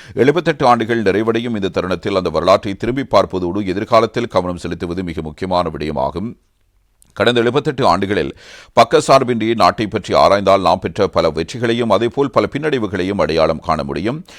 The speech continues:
அவற்றை பற்றி விமர்சன ரீதியாக ஆராய்ந்து, நிகழ்காலத்தில் செயற்படுவது சிறந்த எதிர்காலத்துக்கான அடித்தளத்தை அமைக்க உதவும் என்பதை அனைவரும் புரிந்து கொள்வது அவசியமானது. ஜனநாயகத்தை பாதுகாத்தல், பொருளாதாரத்தை வலுப்படுத்துதல், கலாச்சாரம், கல்வி, சமூக நெறிமுறைகள், கலாச்சார பாரம்பரியங்கள் போன்ற துறைகளில்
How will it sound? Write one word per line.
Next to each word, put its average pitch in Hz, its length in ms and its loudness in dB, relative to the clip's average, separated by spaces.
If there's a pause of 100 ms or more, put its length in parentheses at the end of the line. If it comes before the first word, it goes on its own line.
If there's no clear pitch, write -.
(160)
அவற்றை 165 420 4
பற்றி 135 280 -2
விமர்சன 117 440 0
ரீதியாக 104 440 4
ஆராய்ந்து, 104 480 4
நிகழ்காலத்தில் 107 760 0
செயற்படுவது 90 540 -4
சிறந்த 85 300 -6
எதிர்காலத்துக்கான 95 760 0
அடித்தளத்தை 101 640 -2
அமைக்க 87 300 -4
உதவும் 107 280 -4
என்பதை 87 340 -2
அனைவரும் 98 360 -2
புரிந்து 87 280 -6
கொள்வது 78 320 -4
அவசியமானது. 80 840 -4 (360)
ஜனநாயகத்தை 156 680 2
பாதுகாத்தல், 117 680 2
பொருளாதாரத்தை 104 600 2
வலுப்படுத்துதல், 90 800 -2
கலாச்சாரம், 117 720 4
கல்வி, 98 420 -2
சமூக 113 420 -2
நெறிமுறைகள், 92 640 -2
கலாச்சார 107 520 2
பாரம்பரியங்கள் 104 720 0
போன்ற 85 240 -6
துறைகளில் 85 540 -4